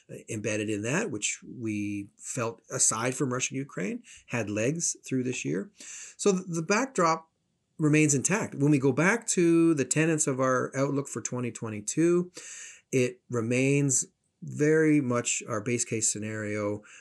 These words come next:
of a robust demand environment. Corporations put their pants on, uh, one leg at a time, go out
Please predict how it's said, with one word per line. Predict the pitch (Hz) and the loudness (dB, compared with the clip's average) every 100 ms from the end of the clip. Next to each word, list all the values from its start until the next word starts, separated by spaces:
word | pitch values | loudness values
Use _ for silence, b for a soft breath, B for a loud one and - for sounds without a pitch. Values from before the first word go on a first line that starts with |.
| B 113 | B -8
of | 104 101 101 101 | -4 -4 -4 -6
a | 101 95 95 | -8 -8 -8
robust | 110 131 139 131 - | -4 -2 0 0 -2
demand | 101 104 101 | -6 -8 -8
environment. | 101 98 98 95 95 95 92 | -10 -10 -10 -10 -10 -12 -12
Corporations | - 147 135 123 123 - 110 | -6 -6 -2 -2 0 -2 -4
put | - 110 | -8 -8
their | 110 | -8
pants | - 107 104 113 | -8 -8 -4 -4
on, | 107 104 - - | -6 -8 -10 -12
uh, | 107 101 | -14 -10
one | 110 113 | -8 -6
leg | 117 | -4
at | 110 | -6
a | |
time, | 104 101 104 | -8 -10 -8
go | 101 104 | -6 -4
out | 110 | -4